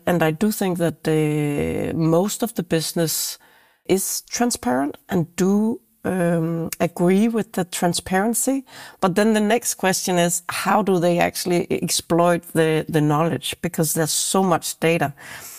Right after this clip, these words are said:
So, and, and as a, as a sales agent, you know, we, we do have the next festival coming up. We are doing strategies. And so the, so actually looking back at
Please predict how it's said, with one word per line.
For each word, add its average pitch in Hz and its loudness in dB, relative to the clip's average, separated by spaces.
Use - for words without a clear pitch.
So, 180 2
and, 190 4
and 190 2
as 196 0
a, 156 2
as 160 2
a 156 2
sales 208 2
agent, 185 2
you 185 4
know, 175 4
we, 170 2
we 175 2
do 208 4
have 175 0
the 180 2
next 180 0
festival 190 2
coming 190 0
up. 180 0
We 165 4
are 156 4
doing 156 0
strategies. 175 2
And 165 0
so 196 2
the, 185 0
so - 0
actually 220 2
looking 196 2
back - -2
at 170 2